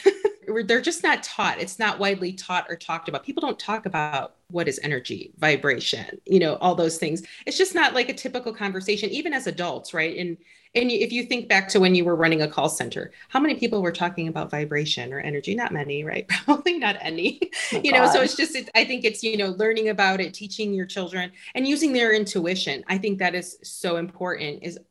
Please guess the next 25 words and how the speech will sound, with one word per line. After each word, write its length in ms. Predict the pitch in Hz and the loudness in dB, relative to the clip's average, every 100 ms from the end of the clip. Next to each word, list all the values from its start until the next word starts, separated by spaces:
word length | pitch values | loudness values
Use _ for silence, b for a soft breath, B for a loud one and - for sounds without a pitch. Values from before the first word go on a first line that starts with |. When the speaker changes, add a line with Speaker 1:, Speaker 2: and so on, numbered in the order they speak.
| - | -8
Speaker 1:
uh, 140 | 175 151 | -4 -4
is 180 | 165 175 | -4 -4
knowing 600 | 175 180 180 170 170 170 B B - | -4 -2 -4 -4 -6 -10 B B 2
and 360 | 185 170 170 156 | 4 4 2 -2
listening 760 | 165 208 - 220 170 151 156 b b b | 2 2 2 0 0 -2 -8 b b b
to 120 | - 185 | -4 -2
what 160 | 190 | -2
your 120 | 175 | -2
body 280 | 160 160 180 | 2 4 2
tells 400 | 160 185 180 175 | 0 0 0 -2
you, 360 | 151 143 95 - | -4 -4 -6 -4
you 140 | 180 | -2
know, 260 | 175 160 156 | 0 0 -2
about 360 | - 165 170 165 | -2 2 4 2
a 40 | |
person, 480 | - 190 185 185 147 | -2 0 0 -2 -6
you 80 | 151 | -6
know, 60 | |
your 160 | 165 190 | -4 -4
fir-, 200 | 190 214 | -2 -2
you 80 | 185 | -2
know, 100 | 175 | 0
whatever 320 | 175 208 220 | 0 0 0
you 180 | 233 185 | -2 -8
feel 540 | 190 208 202 208 254 | -6 0 0 0 -4